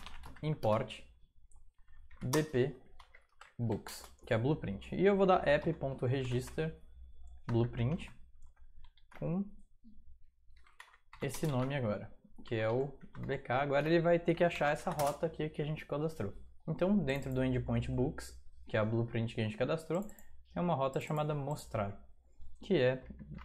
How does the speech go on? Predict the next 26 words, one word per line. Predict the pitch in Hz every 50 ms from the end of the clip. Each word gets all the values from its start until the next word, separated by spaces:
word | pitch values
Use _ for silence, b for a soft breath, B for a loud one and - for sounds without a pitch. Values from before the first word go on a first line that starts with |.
| - -
definitivamente | 127 123 127 123 - 131 127 123 123 127 127 123 117 110 110 117 -
o | -
que | -
ela | 117 120
faz. | 117 - - 95 101 - - - - b b b b b b b b b
Eu | b 220
vou | 185 185 180
criar | 185 202 170 151 139 131 127 127 127 -
algumas | 123 123 123 131 143 135 120 120
réplicas | - 123 147 175 - 143 117 - 110 104
dessa | 110 110 - - 117
rota | 104 113 117 127 - -
aqui | 120 - - 143
pra | - 123 110
gente | 107 113 110 101 -
conseguir | - 113 107 - - 123
brincar. | 117 120 147 170 170 - 151 160 202 - - - _ - - - - - - -
Aqui | 139 123 - 165
eu | 156
vou | 147 151 143
criar | - - 127 120 120 120
uma | 120 120 113
rota | 110 120 123 - 127 117
de | 113 113 113 110 110
deletar, | 107 110 113 123 127 127 127 - 117 147 170 180 - - - - - - - - - - - - - - - - - - - - - - - - - - - - - - - - - - - -
deletar, | 123 117 117 117 123 143 151 - - - 143 147 156 170 175 -